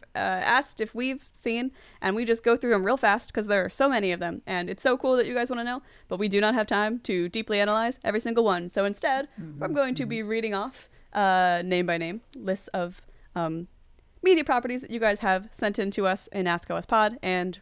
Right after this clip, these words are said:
Speaker 1: Red, Blue, and I will just be going on through and saying whether or not we've seen it, read it, watched it, whatever it is. Um, and, you know,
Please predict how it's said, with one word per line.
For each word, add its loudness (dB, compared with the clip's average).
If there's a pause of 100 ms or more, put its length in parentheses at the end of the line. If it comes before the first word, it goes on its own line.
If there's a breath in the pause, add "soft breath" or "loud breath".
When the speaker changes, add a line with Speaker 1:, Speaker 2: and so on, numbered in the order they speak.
Speaker 1:
Red, 0
Blue, -8
and -6
I -8
will -14
just -10
be -14
going -10
on -12
through -6
and -12
saying -8 (460)
whether 6
or 0
not 2
we've -4 (120)
seen -4
it, -8 (140)
read -4
it, -8 (260)
watched -6
it, -10 (240)
whatever -4
it -4
is. -4 (400 soft breath)
Um, -4 (480)
and, -4
you -4
know, -8